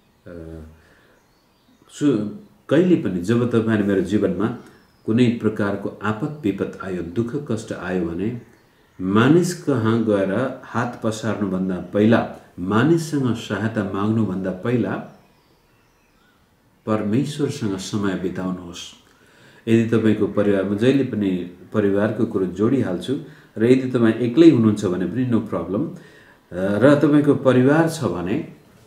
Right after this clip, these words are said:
लोग्ने स्वास्नी, छोराछोरी, आमा बाबु दाजुभाइ कोही छन् र घरमा ठुलो विपत्ति आयो, परिवारमा अथवा त्यहाँ केही समस्याको समाधान गर्नु पर्यो भने त्यति बेलामा सम्पूर्ण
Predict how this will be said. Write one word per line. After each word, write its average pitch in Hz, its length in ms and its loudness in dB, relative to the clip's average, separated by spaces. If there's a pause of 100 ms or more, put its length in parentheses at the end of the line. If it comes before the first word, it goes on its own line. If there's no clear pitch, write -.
(220)
लोग्ने 104 300 -2
स्वास्नी, 101 400 -6
छोराछोरी, 95 540 -4
आमा 98 240 -2
बाबु 95 260 -2
दाजुभाइ 92 380 -4
कोही 107 260 4
छन् 90 320 -8
र 104 280 -4 (420)
घरमा 131 320 0
ठुलो 151 320 -2
विपत्ति 101 460 -2
आयो, 85 280 -6 (100)
परिवारमा 123 540 0
अथवा 104 420 -6
त्यहाँ 107 280 -2
केही 160 260 0
समस्याको 113 580 -2
समाधान 95 540 -4
गर्नु 92 240 -4
पर्यो 95 260 -4 (400)
भने 104 480 -2 (540)
त्यति 117 220 0
बेलामा 90 680 -4 (320)
सम्पूर्ण 120 440 -4